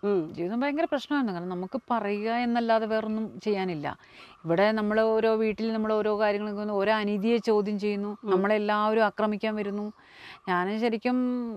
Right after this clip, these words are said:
Speaker 2: എന്താ പറയാ, അന്ന് കുറച്ച് കാലം, ആ, മൊത്തം യുദ്ധമായിരുന്നു ജീവിതം എന്ന് പറഞ്ഞാൽ മതി.
Speaker 1: <laughs>
Speaker 2: ഭയങ്കര യുദ്ധക്കളമായിരുന്നു ജീവിതം. പോലീസ്
Speaker 1: ആ.
Speaker 2: സ്റ്റേഷൻ,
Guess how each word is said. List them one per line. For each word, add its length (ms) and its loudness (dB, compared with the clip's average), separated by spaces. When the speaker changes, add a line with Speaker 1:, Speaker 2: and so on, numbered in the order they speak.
Speaker 2:
എന്താ 260 -2
പറയാ, 240 2
അന്ന് 380 -2
കുറച്ച് 220 0
കാലം, 420 4
ആ, 600 -8
മൊത്തം 300 2
യുദ്ധമായിരുന്നു 600 8
ജീവിതം 300 2
എന്ന് 120 -2
പറഞ്ഞാൽ 240 0
മതി. 120 6
Speaker 1:
<laughs> 440 8
Speaker 2:
ഭയങ്കര 80 4
യുദ്ധക്കളമായിരുന്നു 1160 6
ജീവിതം. 340 -2
പോലീസ് 280 4
Speaker 1:
ആ. 0 -
Speaker 2:
സ്റ്റേഷൻ, 420 -2